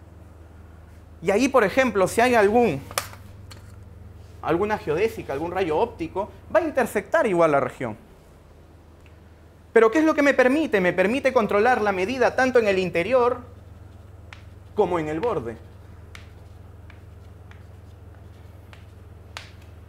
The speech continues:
Esa idea de controlar la medida tanto en el interior como en el borde,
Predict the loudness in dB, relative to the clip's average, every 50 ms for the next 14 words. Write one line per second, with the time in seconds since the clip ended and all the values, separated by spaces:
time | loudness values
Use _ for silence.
0 | -20 -20 -8 0 2 2 2 4 4 4 4 4 4 4 4 4 6 8 8 6
1 | 6 6 2 2 2 0 2 2 4 4 4 4 4 4 2 0 0 0 -2 -2
2 | -2 -2 2 2 2 2 4 2 0 0 0 -4 -2 -2 -2 -2 -2 -2 -4 -2
3 | -2 0 0 -2 -2 -4 -6 -6 -6 -4 0 0 2 0 0 0 -4 -6 -6